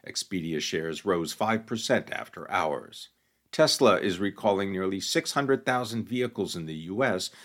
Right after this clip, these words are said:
because a boombox function can play sounds over an external speaker and obscure audible warnings for pedestrians. Mainstream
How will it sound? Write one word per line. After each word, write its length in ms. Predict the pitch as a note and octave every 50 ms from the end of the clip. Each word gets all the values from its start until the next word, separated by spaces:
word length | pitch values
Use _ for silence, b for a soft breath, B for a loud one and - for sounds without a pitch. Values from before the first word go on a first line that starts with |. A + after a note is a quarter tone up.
| B B
because 400 | - A2 G#2+ A2 - A#2 A2 -
a 220 | - - - G#2+ F#2+
boombox 800 | E2+ E2+ E2 B2 D3 E3 E3+ D3+ A#2+ G#2 F#2+ F#2 F2+ - - -
function 520 | - - D#3 D#3+ D#3 B2+ - - G2 F#2 F#2
can 200 | - F#2+ F2+ E2+
play 260 | - - A2 G#2+ F#2+
sounds 440 | - - - A#2 A#2+ A#2+ A#2 - G#2
over 220 | G2 F2+ F2+ F2+
an 80 | F2 F#2+
external 500 | G2 - - - - F#2+ F2 E2 D#2 D2+
speaker 540 | - - - E3 D#3+ - - G#2+ G2+ B B B B B B B
and 160 | B2 A#2 A#2
obscure 540 | A2 - - - - - A#2 A#2+ A#2 - -
audible 420 | B2+ C3+ C#3+ C#3+ C3+ A#2 A#2 A#2
warnings 520 | A2+ A2+ B2 C#3 C3+ A2 F2+ F2 F#2 F#2 -
for 240 | - - E2 C#2+ -
pedestrians. 1000 | - - F#2 E2 F#2+ F#2+ F2 - - - E2 D2+ C#2 A1+ - G1+ - - - - _ _ b b b b b b -
Mainstream 540 | G2+ A2+ A#2 A#2 A2+ - - A#2+ A2+ A2+